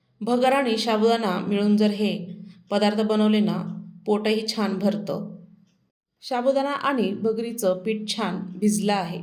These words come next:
झाकण ठेवायचं आहे. एक दहा मिनटं छान भिजू द्यायचं आहे. तोपर्यंत आपण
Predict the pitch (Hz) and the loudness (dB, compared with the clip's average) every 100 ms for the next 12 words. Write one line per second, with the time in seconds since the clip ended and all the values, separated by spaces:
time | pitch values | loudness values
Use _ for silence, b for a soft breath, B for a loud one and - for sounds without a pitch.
0 | - 208 196 220 220 233 214 165 - 170 | -6 -4 -2 -2 -4 -2 -2 -2 -4 -6
1 | 175 214 - B B B B B _ - | -4 -6 -8 B B B B B _ -10
2 | 214 208 233 247 254 269 254 208 214 214 | -6 -2 -2 -2 -2 -2 0 0 0 2
3 | 208 208 170 180 214 214 156 160 202 - | 4 4 2 2 2 0 -4 -6 -8 -2
4 | 233 220 226 226 220 220 220 190 | 0 0 -2 -2 -4 -4 -6 -8